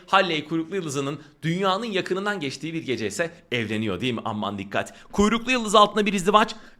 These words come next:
cahilliği ve batıl inançları eleştirir. Şık, Batı özentisi olmayı eleştirir.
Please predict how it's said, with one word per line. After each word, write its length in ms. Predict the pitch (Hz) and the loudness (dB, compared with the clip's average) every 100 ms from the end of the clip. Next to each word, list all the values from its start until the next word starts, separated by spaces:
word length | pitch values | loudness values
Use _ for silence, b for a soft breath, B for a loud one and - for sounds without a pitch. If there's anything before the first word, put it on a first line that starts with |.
| 101 | -2
cahilliği 640 | 175 170 180 196 214 247 | 2 2 2 -4 -8 -6
ve 180 | 233 165 | -4 0
batıl 280 | 170 170 220 | -2 -2 -4
inançları 420 | 196 170 - 170 | -4 -4 -2 -2
eleştirir. 640 | - 127 113 107 82 - B B - | 0 -2 -4 -8 -10 -10 B B 0
Şık, 500 | - 226 - - B - | 4 6 4 -4 B 0
Batı 380 | - 170 285 - | 4 4 4 0
özentisi 560 | 180 160 170 165 - 214 | 2 2 0 -2 -4 -4
olmayı 540 | 170 175 165 160 165 | -2 -2 -2 -2 -2
eleştirir. 640 | 135 107 101 - 95 90 - | -4 -6 -6 -6 -4 -4 -6